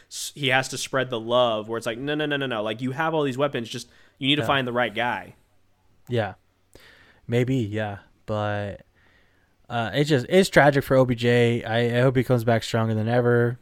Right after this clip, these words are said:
Speaker 2: Um, yeah, but like I said, it's gonna be interesting. The other, the other thing is who's gonna step up in his place, because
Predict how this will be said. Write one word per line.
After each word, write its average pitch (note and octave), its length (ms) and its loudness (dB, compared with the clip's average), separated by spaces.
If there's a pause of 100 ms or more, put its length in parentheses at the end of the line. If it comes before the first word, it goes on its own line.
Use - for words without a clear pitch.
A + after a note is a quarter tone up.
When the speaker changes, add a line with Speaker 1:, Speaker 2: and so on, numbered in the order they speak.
(180)
Speaker 2:
Um, G#2+ 580 -2
yeah, A2 200 -12
but A#2 440 -6
like A#2+ 120 -10
I - 40 -10
said, B2 200 -8
it's A2+ 180 -14
gonna B2+ 140 -4
be C3+ 100 4
interesting. C3+ 340 -2 (260)
The D3 100 6
other, F3+ 280 8
the C3 260 -4
other F3 320 2
thing D3+ 260 -4
is C3 380 -2 (160)
who's D3 300 2
gonna C3+ 220 -4
step C3 260 -2
up B2 140 -2
in B2 60 -2
his A2+ 140 -6
place, C#3 260 0
because A#2+ 400 -2